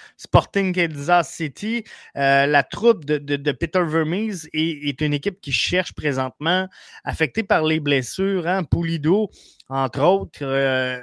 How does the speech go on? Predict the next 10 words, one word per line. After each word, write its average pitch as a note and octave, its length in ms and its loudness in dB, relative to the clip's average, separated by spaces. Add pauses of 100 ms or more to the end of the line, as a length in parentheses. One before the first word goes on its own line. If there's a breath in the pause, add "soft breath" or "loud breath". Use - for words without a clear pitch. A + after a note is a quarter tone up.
(140)
bref, D#3+ 320 0
c'est C#3+ 180 -6
pas A#3+ 120 4
facile G3+ 480 0
pour - 180 0
Sporting E3 480 -6
Kansas D3 420 -2
City D#3+ 320 -10
cette C#3+ 220 -6
saison. B2+ 540 -2